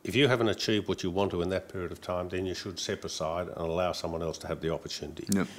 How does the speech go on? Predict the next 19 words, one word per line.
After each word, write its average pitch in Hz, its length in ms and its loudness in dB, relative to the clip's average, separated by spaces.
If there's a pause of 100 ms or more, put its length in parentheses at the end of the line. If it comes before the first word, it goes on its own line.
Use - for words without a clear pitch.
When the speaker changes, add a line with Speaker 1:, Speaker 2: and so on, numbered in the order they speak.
(160)
Speaker 1:
If 117 120 4
you 117 80 6
have 160 200 6
achieved 98 360 2
what - 160 -2
you 87 60 -2
want 85 200 0
to 87 80 -2
do, 98 120 2
you 104 140 6
should 107 180 -2
step - 200 2
aside 117 360 2
anyway, 143 320 0 (220)
'cause 90 140 -2
you've 80 120 -2
achieved 78 400 -2
it. - 120 -10
So 107 200 2